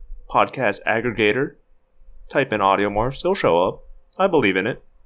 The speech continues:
If you'd like to reach me, you can do that at audiomorphscast at gmail dot com or audiomorphscast dot tumblr dot com. I'd love to hear from everyone. Just say hi. If you use iTunes and you feel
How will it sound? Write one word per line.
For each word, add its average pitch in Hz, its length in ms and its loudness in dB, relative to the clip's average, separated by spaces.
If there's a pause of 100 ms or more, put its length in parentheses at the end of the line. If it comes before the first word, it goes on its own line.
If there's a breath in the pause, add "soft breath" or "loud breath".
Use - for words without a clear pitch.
(440)
If - 120 -14
you'd 117 80 -14
like 139 160 2
to 120 80 -2
reach 156 240 0
me, 95 80 -2
you 85 140 -10
can 113 100 -6
do 117 100 0
that 110 280 2
at - 40 -4
audiomorphscast 120 920 0 (400)
at 95 180 0
gmail 123 320 0
dot - 180 0
com 98 460 0
or 92 220 0
audiomorphscast 117 880 0
dot - 240 0
tumblr 113 340 -4
dot 85 180 0
com. 78 420 -4 (580)
I'd 98 100 -6
love 107 160 -2
to 101 80 -2
hear 135 200 0
from 92 200 -2
everyone. 87 460 -4 (960)
Just - 180 -14
say 202 120 2
hi. 185 320 -2 (880)
If - 400 -4
you 110 140 -4
use 123 240 -2
iTunes 185 580 0
and 101 460 -4
you 107 480 -10 (280)
feel 120 440 -4